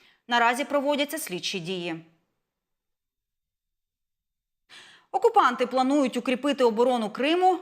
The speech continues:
москвичами, пітерцями та строковиками. Як стало відомо Головному управлінню розвідки, військові комісаріати Московської та Ленінградської областей отримали вказівки стосовно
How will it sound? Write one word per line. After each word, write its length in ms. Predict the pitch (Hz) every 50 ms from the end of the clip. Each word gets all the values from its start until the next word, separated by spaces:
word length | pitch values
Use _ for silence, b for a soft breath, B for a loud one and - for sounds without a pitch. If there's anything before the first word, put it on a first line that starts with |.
| - -
москвичами, 1000 | 294 302 277 269 - - 226 214 208 214 - - 240 254 277 302 311 330 349 349 349 - -
пітерцями 640 | - 233 226 220 233 254 262 262 - 320 320 302 320
та 460 | 320 320 - 226 226 247 285 285 - -
строковиками. 1000 | - - - - 202 190 - 196 180 190 190 190 - 233 220 196 180 165 147 160 - B B B B B B B B
Як 240 | 370 392 339 330 -
стало 300 | - 311 277 269 254 233
відомо 400 | 254 220 269 277 262 247 226 214
Головному 500 | 226 233 233 240 254 262 254 247 247 240
управлінню 720 | 240 - 247 240 - 269 254 247 247 262 254 247 247 277
розвідки, 560 | 302 311 294 247 190 214 214 220 - 220 220
військові 440 | 202 220 214 - - 262 247 220 233
комісаріати 760 | 226 - 240 240 233 226 - 240 233 240 240 233 226 233 233
Московської 640 | 220 233 226 226 - 262 247 214 - - - 208 196
та 220 | 196 202 220 214 214
Ленінградської 880 | 214 226 226 233 240 240 240 214 240 254 226 170 165 - - - 190
областей 520 | 190 185 208 233 233 240 - 330 339 330 339 B B B B B B
отримали 460 | 392 392 392 392 381 330 302 277 240
вказівки 600 | 226 - - 240 240 214 262 294 294 - - 233
стосовно 580 | 214 - 220 202 - 269 254 254 247 226 214